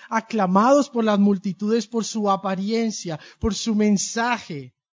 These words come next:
Las personas pagan, pagamos por verles en las pantallas.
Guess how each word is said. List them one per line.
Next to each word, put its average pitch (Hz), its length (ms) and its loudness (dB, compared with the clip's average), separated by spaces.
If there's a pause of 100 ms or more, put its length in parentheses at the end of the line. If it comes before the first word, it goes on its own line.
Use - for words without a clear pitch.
(360)
Las 190 160 -10
personas 214 500 -4
pagan, 185 800 -4
pagamos 175 720 -8 (480)
por 165 200 -4
verles 208 680 -2 (360)
en 180 100 -2
las 175 160 -4
pantallas. 160 920 -10